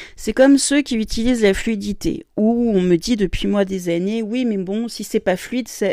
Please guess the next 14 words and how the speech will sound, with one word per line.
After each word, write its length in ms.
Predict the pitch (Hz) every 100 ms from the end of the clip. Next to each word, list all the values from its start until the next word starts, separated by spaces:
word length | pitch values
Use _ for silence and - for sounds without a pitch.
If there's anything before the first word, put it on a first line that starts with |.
| 165
il 200 | - -
faut 120 | 202
pas 140 | 220
y 80 | 208
aller. » 260 | 175 - - _ - - - - - - - - - - - -
Mais 80 | 185
des 100 | 226
fois, 140 | 262
si 160 | 320 262
c'est 160 | - 214
pas 180 | 180
fluide, 460 | 196 - 320 302 208
c'est 180 | 196 190
bien 180 | 214